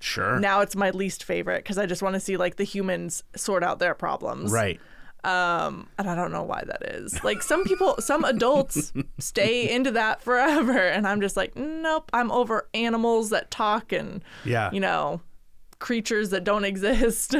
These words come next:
Speaker 2: <laughs>
Speaker 1: Well, but that's what's great about, like, Princess Mononoke from Miyazaki. Like, it's got a bunch of talking wolves and weird creatures and shit,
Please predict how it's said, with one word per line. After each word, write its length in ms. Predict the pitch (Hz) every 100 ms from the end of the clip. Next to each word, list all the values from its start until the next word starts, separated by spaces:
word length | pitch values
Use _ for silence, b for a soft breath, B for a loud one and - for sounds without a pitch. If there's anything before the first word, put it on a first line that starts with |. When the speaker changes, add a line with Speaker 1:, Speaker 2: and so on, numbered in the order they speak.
| -
Speaker 2:
<laughs> 140 | -
Speaker 1:
Well, 100 | 180 160
but 200 | 165 -
that's 240 | 185 -
what's 160 | 170 -
great 240 | 135 127
about, 240 | 120 107
like, 240 | 98 92 -
Princess 400 | - 110 107 -
Mononoke 840 | 98 90 87 127 131 95 - - -
from 260 | - 98 95
Miyazaki. 560 | 85 82 85 82 - -
Like, 300 | 90 90 - B B B B B -
it's 240 | 113 110 -
got 220 | 110 110
a 60 | 92
bunch 220 | 101 90
of 100 | 85 - -
talking 500 | - 104 98 - 107
wolves 480 | 90 85 82 87 90
and 380 | 87 80 82 104 - - b b b b - -
weird 460 | 104 107 95 87 82
creatures 460 | - 90 - 85
and 120 | 80 82
shit, 300 | - 90